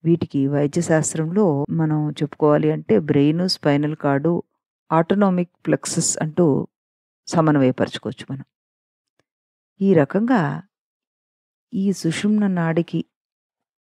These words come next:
ఈ కుండలిని శక్తి సృజించినప్పుడు ఈ చక్రాలు ఉత్తేజితం అవుతాయంట. చివరిగా మనకి, చివరిగా ఇది జీవేశ్వర సర్వేశ్వర ఐక్యాన్ని,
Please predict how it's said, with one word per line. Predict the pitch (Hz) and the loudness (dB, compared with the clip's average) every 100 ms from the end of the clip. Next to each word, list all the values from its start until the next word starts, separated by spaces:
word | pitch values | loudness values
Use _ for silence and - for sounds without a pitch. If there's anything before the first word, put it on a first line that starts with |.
| _ _ _ 165 | _ _ _ -2
ఈ | 165 | -2
కుండలిని | - 160 196 202 175 156 151 | 2 4 6 4 2 0 -2
శక్తి | - - - | -4 -4 -4
సృజించినప్పుడు | 156 - 156 160 165 147 127 135 135 - - | -4 -4 -2 -2 -4 -4 -4 -2 -4 -4 -4
ఈ | 160 - 139 | -6 -4 -10
చక్రాలు | - 147 147 | -4 -2 -2
ఉత్తేజితం | 156 - 147 131 135 147 | -4 -2 0 0 -2 -4
అవుతాయంట. | 147 - 113 110 - | -6 -6 -8 -8 -12
చివరిగా | - 143 151 147 | -2 2 2 2
మనకి, | 147 143 _ _ _ _ - | -2 -8 _ _ _ _ -2
చివరిగా | 175 170 165 143 143 - _ _ 156 | 2 4 4 2 0 -6 _ _ -4
ఇది | 156 | -4
జీవేశ్వర | 143 160 170 170 165 - 147 135 | 0 2 4 4 4 0 2 0
సర్వేశ్వర | 143 - 147 143 160 151 - 139 | -2 -2 0 2 2 2 0 0
ఐక్యాన్ని, | 120 123 135 151 135 135 | 0 -2 -2 -2 -2 -2